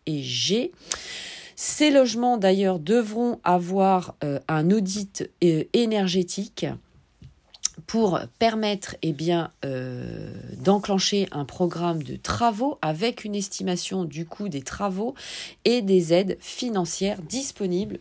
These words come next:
pour financer ces travaux. Donc ça, c'est à partir du premier septembre deux mille vingt-deux. C'est la raison pour laquelle vous voyez beaucoup de biens, euh,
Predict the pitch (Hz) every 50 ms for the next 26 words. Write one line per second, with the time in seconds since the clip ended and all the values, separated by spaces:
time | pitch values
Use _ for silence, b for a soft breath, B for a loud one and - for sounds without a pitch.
0 | - - - 269 277 - - - - - 330 302 269 220 202 196 - - - -
1 | - 202 - - 208 185 156 - - - - 151 156 165 - - - 302 - -
2 | 240 220 214 - 190 - - - 226 220 196 160 151 147 - - - - 240 240
3 | 226 226 226 220 202 B B B B B B B B - - - 196 185 - -
4 | 196 190 185 170 156 143 180 196 190 175 165 160 156 151 156 160 175 247 302 349
5 | B B B B B B B - - - - - - 339 330 320 294 269 269 262
6 | 240 233 247 240 - - 202 185 180 180 - 196 185 180 170 160 165 175 165 170
7 | 175 175 165 175 180 160 147 160 202 294 311 - - - 330 285 262 190 196 208
8 | 190 170 180 190 226 226 226 208 196 - _ - 156 156 147 147 147 147 143 143
9 | 139 135